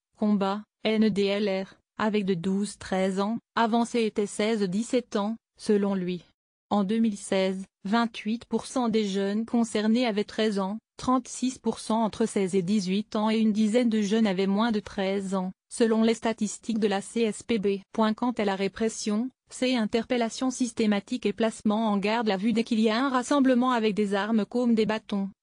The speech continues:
puis une enquête de la Sûreté territoriale de Paris est ouverte.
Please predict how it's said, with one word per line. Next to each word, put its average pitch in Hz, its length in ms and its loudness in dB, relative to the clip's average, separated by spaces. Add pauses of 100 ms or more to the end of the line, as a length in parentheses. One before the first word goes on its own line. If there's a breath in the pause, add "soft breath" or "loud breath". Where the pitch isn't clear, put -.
puis 262 220 2
une 233 180 6
enquête 233 400 0
de 202 120 2
la 202 120 2
Sûreté 226 440 -2
territoriale 214 760 0
de 202 80 0
Paris 226 360 0
est 220 140 0
ouverte. 196 560 -4